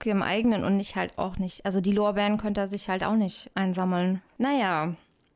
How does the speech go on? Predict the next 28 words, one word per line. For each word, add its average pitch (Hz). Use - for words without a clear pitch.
Im 240
November 254
zweitausendvierzehn 247
nahm 233
Taylor 240
schließlich 233
ihren 214
gesamten 208
Musikkatalog 220
von 202
Spotify, 196
da 220
sie 262
den 240
Streamingdienst 220
kritisierte, 208
die 208
Künstler 220
nicht 214
angemessen 226
zu 226
bezahlen. 185
Und 208
Spotify 214
reagierte 196
dann 269
auch 269
darauf. 277